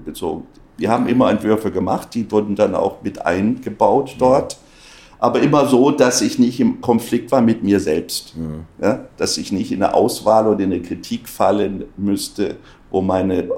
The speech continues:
Speaker 1: oder unsere, die, die, nicht meine, sondern die, die hat ja Mitarbeiter, gute, war ein super Team. Und dann natürlich auch die ganze Farbgestaltung, Grafikgestaltung, Felgen.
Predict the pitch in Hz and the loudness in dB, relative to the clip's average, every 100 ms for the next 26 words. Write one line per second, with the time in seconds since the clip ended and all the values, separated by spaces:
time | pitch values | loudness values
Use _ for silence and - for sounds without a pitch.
0 | - - 87 - 80 101 - 110 76 - | -8 -8 -4 -4 -4 -6 -4 -4 -4 -6
1 | 65 - - - - - - 67 85 95 | -16 -18 -20 -20 -18 -16 -8 -4 -4 -4
2 | 73 69 - - - - 65 73 - 73 | -8 -10 -10 -14 -16 -20 -16 -12 -6 -6
3 | 76 104 82 82 - - - - 85 - | -4 -4 -2 -2 -2 -6 -10 -8 -6 -2
4 | 85 - - - - - - - - 90 | -4 -4 -12 -20 -20 -20 -10 -8 -6 -4
5 | 90 - 82 85 - - - - - - | -4 -4 -6 -8 -14 -20 -20 -20 -20 -20
6 | - - - 107 104 123 120 107 110 101 | -20 -20 -2 2 4 4 2 2 0 -2
7 | 107 98 92 - 110 110 101 - 87 - | -2 0 0 0 -2 0 0 2 0 0
8 | - - 98 95 90 - 98 98 101 107 | -8 -4 -2 0 -4 -2 0 0 0 -4
9 | 87 | -4